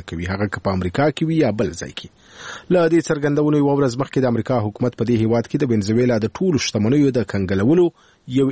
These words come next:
اجرایوي فرمان صادر کړی و. د اسوسییټډ پریس خبري اژانس وایي، پر وینزویلا د امریکا نوي بندیزونه هغه سختو اقداماتو ته ورته دي چې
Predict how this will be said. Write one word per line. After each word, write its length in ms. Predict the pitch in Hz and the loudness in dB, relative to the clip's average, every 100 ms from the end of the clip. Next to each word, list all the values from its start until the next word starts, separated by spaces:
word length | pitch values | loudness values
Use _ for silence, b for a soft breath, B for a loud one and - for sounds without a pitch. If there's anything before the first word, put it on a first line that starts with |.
| 110 | -2
اجرایوي 500 | 104 110 113 139 175 | -2 0 2 4 2
فرمان 520 | - 107 92 104 127 | 0 -4 -2 -2 -2
صادر 360 | 123 147 139 123 - | -2 -2 -2 -2 -4
کړی 180 | 71 | -6
و. 160 | 76 117 - B B B B - | -6 -8 -8 B B B B -2
د 40 | |
اسوسییټډ 560 | 165 151 170 156 147 147 - | 0 2 0 0 -4 -4 -2
پریس 180 | 151 | -2
خبري 240 | - 143 147 | -2 0 0
اژانس 380 | 131 147 135 151 | 0 0 0 0
وایي، 160 | 143 | 0
پر 180 | 127 127 | 0 -2
وینزویلا 520 | 127 123 120 131 127 | 0 2 2 2 2
د 60 | 120 | 0
امریکا 380 | 113 110 - 127 | 0 0 0 0
نوي 300 | 110 147 151 | 2 4 2
بندیزونه 540 | 135 135 123 135 131 | 2 -2 -2 -2 0
هغه 180 | 123 120 | -2 -4
سختو 360 | - 160 - 151 | -4 -6 0 -2
اقداماتو 500 | - 113 110 110 104 | 0 0 0 0 -2
ته 100 | 95 | 0
ورته 300 | 113 - 147 | 0 2 0
دي 100 | 147 | 0
چې 160 | 180 | 0